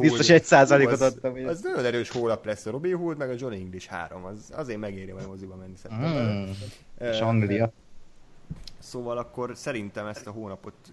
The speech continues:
Speaker 2: ismét vittem, mert ugye ilyenkor azt szoktuk nézni, hogy ki mennyit tévedett, és én még a Hihetetlen Család esetében, ö, három pontot tévedtem, addig a Gáspár Mamma Mia esetében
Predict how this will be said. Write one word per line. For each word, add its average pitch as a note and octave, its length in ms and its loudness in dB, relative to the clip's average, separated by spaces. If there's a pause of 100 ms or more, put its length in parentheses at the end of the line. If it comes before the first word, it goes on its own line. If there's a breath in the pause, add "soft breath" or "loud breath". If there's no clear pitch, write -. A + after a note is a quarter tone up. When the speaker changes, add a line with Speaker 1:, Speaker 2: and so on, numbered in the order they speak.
Speaker 2:
ismét F#2+ 340 -16
vittem, G2 400 -14
mert F#2+ 300 -12
ugye G2+ 160 -10
ilyenkor G2 340 -10
azt F#2+ 120 -14
szoktuk - 340 -18
nézni, F#2+ 300 -12
hogy F2+ 140 -12
ki G#2 120 -12
mennyit F#2+ 340 -10
tévedett, B2 520 -6 (380 loud breath)
és G#2 140 -12
én A2 120 -6
még G#2+ 160 -6
a G#2+ 40 -4
Hihetetlen G#2 460 -6
Család G2 260 -8
esetében, F#2+ 720 -10
ö, F#2+ 440 -10
három A2 320 -4
pontot B2 340 -8
tévedtem, A#2+ 460 -6
addig G#2 280 -6
a G2+ 80 -6
Gáspár G2+ 420 -8
Mamma G2 220 -8
Mia G2 220 -8
esetében F#2+ 640 -10